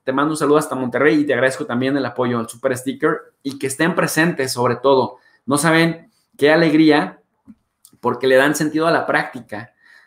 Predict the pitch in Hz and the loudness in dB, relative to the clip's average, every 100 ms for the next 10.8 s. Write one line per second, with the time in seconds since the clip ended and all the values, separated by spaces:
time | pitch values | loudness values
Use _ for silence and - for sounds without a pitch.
0 | _ _ - 151 156 151 143 139 151 151 | _ _ 2 2 2 -2 0 2 2 2
1 | 165 156 156 135 160 160 175 175 147 131 | 2 2 2 2 -2 0 -2 -2 -4 0
2 | 151 156 156 160 156 135 135 151 151 151 | 2 2 -2 -6 -8 -6 0 0 2 -2
3 | 151 143 147 147 147 147 123 123 139 139 | -2 -2 -2 0 0 0 -4 -4 -2 0
4 | 131 151 202 - _ _ _ - 151 180 | 0 0 -2 -6 _ _ _ -2 4 4
5 | 165 - 147 151 175 185 143 143 151 160 | 2 0 0 2 2 2 2 2 2 0
6 | 156 156 175 - _ _ _ _ 127 127 | -2 -2 -4 -12 _ _ _ _ -4 -2
7 | - 113 - 135 151 165 143 127 123 123 | -4 -8 -8 -4 -4 -2 -2 -2 -4 -6
8 | 127 147 151 151 123 135 151 127 - _ | -2 -2 0 -4 -4 -2 0 -2 -6 _
9 | _ - 139 143 147 147 185 220 - 180 | _ -6 0 2 2 2 2 2 -2 0
10 | 190 175 196 202 160 170 180 - | 0 -2 -6 -4 -2 0 -2 -6